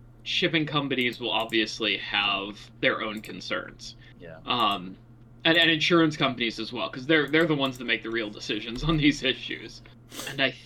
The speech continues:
Speaker 1: think at this point we should probably move and touch on Ukraine, um, which has seen some, uh, interesting shakeups over the past, uh, thirty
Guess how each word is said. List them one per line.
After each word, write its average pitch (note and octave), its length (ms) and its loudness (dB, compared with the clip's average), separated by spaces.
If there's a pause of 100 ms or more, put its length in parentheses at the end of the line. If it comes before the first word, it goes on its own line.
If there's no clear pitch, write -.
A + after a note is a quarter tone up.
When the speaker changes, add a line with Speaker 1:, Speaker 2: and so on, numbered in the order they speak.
(100)
Speaker 1:
think G#3+ 360 4
at C3+ 160 -4
this D3+ 160 4
point C#3+ 300 -2
we C3 60 -4
should C3 160 -8
probably C#3 640 2
move C3+ 480 0
and A#2 320 -6
touch - 440 -2
on A#2 480 0 (220)
Ukraine, A2 560 -2 (540)
um, A2+ 520 2 (160)
which C3+ 200 -4
has C3+ 220 2
seen D3 460 2
some, A#2+ 720 2 (920)
uh, A2 640 2 (420)
interesting D3+ 720 2 (100)
shakeups C3+ 600 0
over C3 160 0
the B2+ 100 -6
past, B2 600 0
uh, G#2+ 380 0 (680)
thirty A2 600 -6